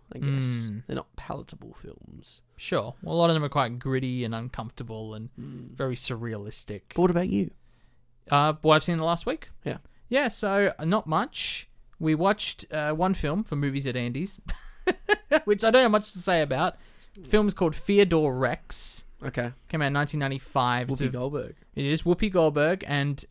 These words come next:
Speaker 2: a big puppet T-Rex named Fyodor that are partners in, I was gonna say partners in crime, they're police officers. They're,
Speaker 1: Mm-hmm.
Speaker 2: they're, uh, like, crime stoppers, I should say. Um, yeah, it's got that futuristic steampunk aesthetic,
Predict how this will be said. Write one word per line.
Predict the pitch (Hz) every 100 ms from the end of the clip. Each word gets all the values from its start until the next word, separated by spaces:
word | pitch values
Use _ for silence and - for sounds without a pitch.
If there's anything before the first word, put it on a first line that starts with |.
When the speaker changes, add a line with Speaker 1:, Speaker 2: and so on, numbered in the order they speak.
| 139
Speaker 2:
a | 135
big | 127 147 156
puppet | - 156 - - - - - _ -
T-Rex | - 180 151 - - - - -
named | 143 151 -
Fyodor | - 143 131 131 175 - _ _ _ -
that | 135
are | 135 127
partners | - - 143 - 151 143 139
in, | 143 -
I |
was | 139 139
gonna | 170
say | 147
partners | 147 123 131
in | 117
crime, | 110 110
they're | 113
police | - 147 123
officers. | 92 - - - - - - - - - - - 123
They're, | 117 110
Speaker 1:
Mm-hmm. | -
Speaker 2:
they're, | 113 104 _ _ _ - 131
uh, | 139 -
like, | - -
crime | 156 131 131
stoppers, | - 151 - 113 117
I |
should | - -
say. | - 110 - - - - -
Um, | 147 143 147 147 143 -
yeah, | 196
it's | 185 170
got | 220 220
that | 208 - -
futuristic | - 196 - 175 - 175 -
steampunk | - - 160 156 - 156 143 -
aesthetic, | 147 - 139 151 135 -